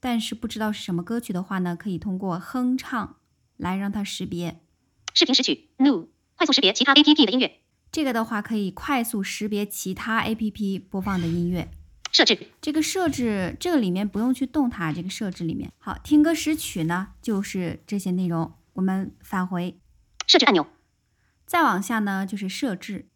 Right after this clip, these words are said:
Speaker 1: 这个设置里面的内容会比较多一些，而且很多呢，我们都是有可能会用得到的，所以我们点进去。现在已经进入了设置页。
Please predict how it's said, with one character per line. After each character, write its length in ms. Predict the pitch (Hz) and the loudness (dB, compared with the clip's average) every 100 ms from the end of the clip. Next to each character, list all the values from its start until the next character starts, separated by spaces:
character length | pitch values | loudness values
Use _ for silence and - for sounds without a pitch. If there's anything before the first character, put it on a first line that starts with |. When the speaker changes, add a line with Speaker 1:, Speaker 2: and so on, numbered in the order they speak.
| _ | _
Speaker 1:
这 120 | 320 | -4
个 100 | 349 | -4
设 260 | - 403 339 | -2 0 0
置 140 | 277 | 0
里 140 | 226 | 0
面 140 | 185 180 | 0 -2
的 100 | 185 | -2
内 160 | 208 | -2
容 200 | 185 170 | -2 -2
会 140 | 190 202 | -4 -6
比 80 | 190 | -6
较 180 | 185 | -6
多 300 | 151 - 220 | -6 -4 -4
一 140 | 240 185 | -2 -4
些， 320 | - 156 156 _ | -6 -8 -10 _
而 160 | 196 | -6
且 500 | 214 220 185 165 170 - _ _ | -4 -4 -2 -2 -4 -8 _ _
很 300 | - 190 180 | -8 -4 -2
多 240 | 226 247 | 0 0
呢， 320 | 254 240 214 - | 0 0 -4 -4
我 120 | 185 | -2
们 420 | 170 165 170 185 - _ - | 0 0 0 -4 -8 _ -6
都 180 | 214 | -2
是 260 | 220 - 208 | -2 -2 -4
有 120 | 180 | -4
可 100 | 190 | -2
能 120 | 165 | -4
会 100 | 160 | -2
用 160 | 214 185 | -4 -4
得 100 | 202 | -4
到 240 | 220 226 | -6 -4
的， 200 | - - - | -4 -8 -12
所 160 | - 190 | -10 -4
以 80 | 190 | -2
我 140 | 175 | 0
们 120 | 165 | -2
点 220 | 185 165 160 | -2 -4 -2
进 180 | 185 | -4
去。 260 | 175 - - _ - 508 571 - 1077 - _ _ _ _ _ | -4 -6 -16 _ -20 -20 -18 -14 -14 -14 _ _ _ _ _
现 200 | - 269 | -6 -4
在 200 | 247 233 | -2 -2
已 40 | 190 | -2
经 300 | 202 202 208 | -2 -2 -2
进 200 | 254 220 | -2 -2
入 180 | 202 | 0
了 340 | 185 170 165 170 | -2 0 -2 -2
设 240 | - 247 | -2 -4
置 100 | 208 | -2
页。 320 | 190 190 - | -4 -4 -6